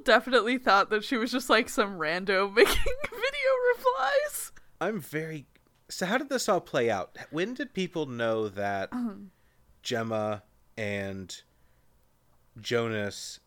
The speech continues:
Speaker 2: and, like, when did people know that these other things that were probably just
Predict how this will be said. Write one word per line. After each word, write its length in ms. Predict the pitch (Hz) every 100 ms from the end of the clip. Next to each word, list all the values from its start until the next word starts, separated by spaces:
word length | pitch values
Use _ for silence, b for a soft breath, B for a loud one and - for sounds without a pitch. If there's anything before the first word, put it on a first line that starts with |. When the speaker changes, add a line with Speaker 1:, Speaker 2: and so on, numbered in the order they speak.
| -
Speaker 2:
and, 120 | 107 139
like, 180 | 131 123
when 200 | 147 208
did 180 | 240
people 300 | - 170 156
know 240 | 131 113 120
that 180 | 110 -
these 460 | 110 107 - - - -
other 400 | 110 120 117 113 b b b b _ - - - -
things 360 | - 135 127 113
that 140 | 117
were 80 | 123
probably 400 | 113 147 196 185
just 300 | 120 117 -